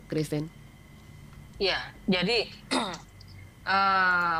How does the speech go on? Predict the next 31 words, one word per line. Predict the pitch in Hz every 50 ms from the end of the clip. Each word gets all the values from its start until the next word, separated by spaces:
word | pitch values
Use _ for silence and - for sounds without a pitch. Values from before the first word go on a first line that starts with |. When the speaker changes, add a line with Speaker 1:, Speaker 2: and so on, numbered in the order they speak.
| 160 - -
Speaker 2:
pelaksanaan | - 196 196 202 202 - 208 196 196 196 - - 220 233 220
perlindungan | - 190 190 190 175 175 175 175 175 175 -
terhadap | 160 160 165 156 139
data | 156 156 160 156
pribadi | - - 156 151 156 147 143 - 147 151
ini | 160 208
sebenarnya, | 247 - 190 165 160 156 160 147 156 175 208 240 254 254 - - - - - - - - - -
eh, | 180 170 165 156 151 151 147 156
sudah | - - - 170 165 165
cukup | - 180 190 170 - 208
ketat | - - 160 151 -
ya, | 131 127 131 147 -
Speaker 1:
Hmm. | 196 202 196 175 160
Speaker 2:
aturan | 160 156 156 156 151 147 139 160
hukum | 156 147 - 156 156
yang | 147 143 135
mengatur | 139 139 135 135 135 - - 139 127
ya, | 127 131 143 151
termasuk | - 139 135 143 139 - - 170
sanksi-sanksinya. | - 160 143 147 - 165 156 - 156 147 147 - 170 160 156 139 127 123 - - - - - - - - - - - -
Namun | 151 151 151 151 180 208 214 190
memang | 151 131 139 170 190 202
pada | - 143 135 143 143
pelaksanaannya, | - 135 139 135 - 147 139 131 135 120 127 131 139 151 180 196 214 220 233 - - - - - - - - - - - - - - -
ya | 170 165 147
tetap | 165 - - 123 120
saja | - - 151 180 170 165 175 156 143 135 - - -
banyak, | 139 131 123 127 160 180 190 202 - - -
eh, | - 151 143 139 135 131 131 -
tindak | - 131 131 135 143 -
kejahatan | - 131 - - 139 - 127 123 123 - - 170 185 196 220 226